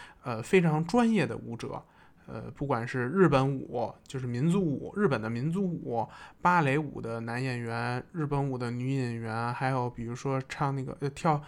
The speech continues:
hip hop 的那种比较年轻的那种，呃，这些舞蹈演员们去，呃，用跳舞来做传话游戏，用跳舞来表演一个事物，比如说做拉面，<laughs>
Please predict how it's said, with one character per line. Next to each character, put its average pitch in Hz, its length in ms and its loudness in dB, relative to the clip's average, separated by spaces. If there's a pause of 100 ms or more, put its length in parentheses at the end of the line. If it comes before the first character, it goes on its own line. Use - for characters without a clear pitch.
(240)
hip 214 100 0
hop 262 380 6
的 117 140 -2
那 117 180 -4
种 113 200 -8
比 120 120 -10
较 117 280 -4 (200)
年 131 280 -2
轻 160 240 -2
的 147 120 0
那 123 180 -4
种， 110 320 -10 (640)
呃， 110 300 -6 (120)
这 127 140 0
些 131 240 0 (140)
舞 135 120 -2
蹈 123 320 2
演 117 180 -2
员 110 160 -6
们 120 220 -2
去， 127 380 -4 (640)
呃， - 200 -20 (760)
用 185 260 6
跳 247 300 10
舞 123 280 2
来 113 300 2
做 156 360 2
传 151 240 4
话 202 160 6
游 139 120 2
戏， 180 380 2 (400)
用 202 240 0
跳 202 320 4
舞 131 320 2
来 120 320 2
表 170 340 4
演 135 160 2
一 120 180 -6
个 139 360 0
事 - 300 6
物， 110 420 4
比 - 80 -6
如 117 100 0
说 147 220 2
做 151 160 0
拉 160 160 2
面， 240 280 6
<laughs> - 60 -10